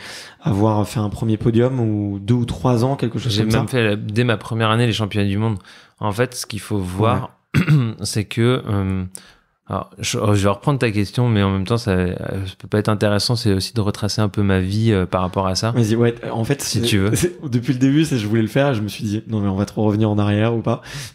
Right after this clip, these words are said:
Speaker 1: Mais,
Speaker 2: Non, mais, euh,
Speaker 1: mais
Speaker 2: bah, je pense que c'est un
Speaker 1: raconte,
Speaker 2: bon
Speaker 1: raconte.
Speaker 2: moment. En
Speaker 1: Vas-y.
Speaker 2: fait, bah, ce qui se passe, c'est que moi, à dix-sept ans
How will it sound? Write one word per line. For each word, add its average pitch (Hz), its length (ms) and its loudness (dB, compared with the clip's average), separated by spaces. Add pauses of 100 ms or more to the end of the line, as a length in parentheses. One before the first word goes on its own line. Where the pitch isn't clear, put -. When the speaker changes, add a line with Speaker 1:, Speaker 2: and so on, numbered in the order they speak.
Speaker 1:
Mais, 113 80 0
Speaker 2:
Non, 165 160 2
mais, 120 260 2
euh, - 40 -2
Speaker 1:
mais 107 160 4
Speaker 2:
bah, 113 80 4
je 104 60 -2
pense 147 120 -2
que 120 60 2
c'est 120 120 2
un 117 40 4
Speaker 1:
raconte, 110 120 0
Speaker 2:
bon 110 80 2
Speaker 1:
raconte. 117 160 4
Speaker 2:
moment. 123 200 0 (460)
En 110 100 0
Speaker 1:
Vas-y. 117 160 2
Speaker 2:
fait, 113 40 -4
bah, 113 100 2
ce - 80 -4
qui 113 120 -6
se - 40 -6
passe, 123 200 0
c'est 110 80 -4
que 117 100 -6
moi, 117 120 4
à 104 40 4
dix-sept 104 400 -2
ans 107 160 0